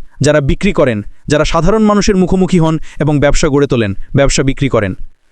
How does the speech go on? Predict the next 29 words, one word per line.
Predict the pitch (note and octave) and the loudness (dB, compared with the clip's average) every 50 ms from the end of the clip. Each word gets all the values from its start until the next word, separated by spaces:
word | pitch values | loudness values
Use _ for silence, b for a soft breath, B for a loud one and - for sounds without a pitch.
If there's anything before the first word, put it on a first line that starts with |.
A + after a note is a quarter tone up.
| _ _ _ | _ _ _
সুতরাং | - F3 D#3 F#3 F3+ F3 D#3 - | -2 0 2 2 0 0 0 2
পণ্য | E3+ F3 F3+ G3 A3 G#3+ | 2 2 4 2 2 2
সরানোর | - F#3+ F3 F#3 F#3+ G3+ F#3+ | 2 2 2 2 0 0 2
জন্য | D#3+ F#3 F#3 F#3 D3 G2 - B B B B B | 0 0 2 2 0 0 -2 B B B B B
আমাদের | C3+ C#3 D3+ D3+ D3+ | 0 0 0 0 0
সঠিক | - E3 D#3 - F#3 D#3+ | 0 0 2 2 0 0
জিমিস | C#3 B2+ D#3+ D#3+ F3+ G3+ F#3+ - | 0 0 2 2 2 2 2 2
আর | F#3 D#3 | 0 2
জোস, | C3+ D#3+ E3 D3+ B2 - - - B B B B B | 2 2 2 2 2 -2 -4 -8 B B B B B
অর্থাৎ | C3+ C#3 - F3 D#3+ | -2 -2 0 -2 -4
প্রতিষ্ঠাতাদের | - - - - G3 G3 - - A3 F#3+ G3+ F3 F3 F#3 | -2 -2 0 0 0 0 2 2 2 2 2 0 0 0
নিয়ে | F3 E3+ F3 E3+ | 2 0 0 0
গঠিত | D3 D#3 - E3+ F#3+ | 2 2 2 2 0
কর্মী | E3 - E3 D3+ D#3 E3 | 2 2 2 4 4 2
বাহিনী | D#3+ E3+ D#3+ E3 D#3 | 2 2 2 0 0
থাকতে | - D3 C3 - - C#3+ | 0 -2 -2 0 -2 -2
হবে। | A#2 G2+ F#2+ F2 - - - b b b b b b - | 0 0 -2 -4 -8 -10 -18 b b b b b b 0
হয়তো | F3+ G3+ - A#3+ | 0 2 2 2
আমাদের | G#3+ A3 G3+ A3 F#3+ | 0 2 0 0 -2
কিছু | G#3+ G3 - G3 | 0 0 2 2
উত্তেজনাজনক | F3+ - - G#3 F3+ G3 F#3+ F#3+ E3+ F#3 F#3+ F#3+ E3+ | 2 0 0 -2 0 0 0 0 0 0 0 0 0
জিনিস | C3+ D3+ E3 F3+ - F#3 | 0 0 0 2 2 2
আছে | C#3 - - G#2+ F2+ - b b b b | 0 0 -2 -4 -4 -6 b b b b
যা | - C3 D3+ | 0 0 2
জিমিস | C#3+ C3 D3+ D#3+ F#3 G3 - G3 | 2 0 2 2 2 2 2 0
আর | F3 | 0
জোসকে | D3 C#3 E3 E3+ D#3+ - - F3 | 2 2 2 2 0 0 -4 -2
সাহায্য | - D#3+ D3+ D#3+ D3 - - | -2 0 -2 -2 -2 -2 -2
করবে। | - C3 A2 F#2+ G2+ | 0 0 0 0 -2